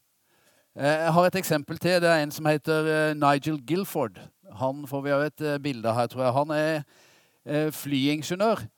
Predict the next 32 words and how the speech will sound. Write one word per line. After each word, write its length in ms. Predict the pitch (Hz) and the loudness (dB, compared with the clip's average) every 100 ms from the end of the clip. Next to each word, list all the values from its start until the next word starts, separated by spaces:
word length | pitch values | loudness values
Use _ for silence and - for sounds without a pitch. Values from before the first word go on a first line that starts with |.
| _ - | _ -10
med 540 | 143 147 156 160 156 | -2 0 2 2 2
bakgrunn 600 | 160 127 - 135 151 151 | 4 4 4 -6 -4 -4
fra 400 | 143 147 147 151 | -2 2 4 4
forsyningstjenesten 1120 | 147 - 151 135 113 110 131 120 135 139 143 170 | 0 -6 -8 -6 -6 -6 -8 -6 -6 -6 -8 -12
i 40 | |
Forsvaret, 800 | 165 190 - - 131 156 208 180 - _ _ _ _ _ _ _ _ _ _ _ _ _ | -10 -8 -8 -2 2 2 0 -8 -10 _ _ _ _ _ _ _ _ _ _ _ _ _
eh, 320 | 117 135 135 135 | -6 -2 -2 -2
i 180 | 147 139 | -2 0
England 380 | 127 139 175 | -2 -2 -2
da. 100 | 117 - _ _ _ _ _ _ - - | -4 -12 _ _ _ _ _ _ -20 -12
Og 100 | 117 | -6
så 80 | 151 | 0
er 40 | |
han 80 | 156 | 0
skaper 680 | 147 180 120 - - 135 143 | 2 4 4 4 -2 -4 -2
av, 520 | 139 143 151 117 120 | 0 2 0 -4 -10
eh, 260 | 147 139 139 | -4 -4 -4
det 460 | 127 135 135 117 | -6 -6 -10 -16
som, 380 | - 143 139 135 127 131 | -12 -10 -10 -14 -16 -10
det 140 | 139 135 | -8 -6
som 120 | 156 | -4
holder 680 | 165 139 120 127 113 123 147 | -4 -4 -6 -6 -4 -6 -4
i 220 | 156 156 | -4 -4
armene 440 | 143 127 107 120 | 0 -2 -2 -4
her, 160 | 131 156 | -4 -4
som 180 | 147 139 | -6 -10
det 280 | 135 131 127 | -10 -10 -6
kalles 260 | 143 117 | -6 -4
en 100 | 139 | -8
pouncer. 600 | 143 139 185 147 101 82 - _ _ _ _ _ _ _ _ _ _ | -6 -4 -4 -8 -14 -14 -18 _ _ _ _ _ _ _ _ _ _
Og 100 | - | -6
den 260 | 131 185 220 | 2 2 0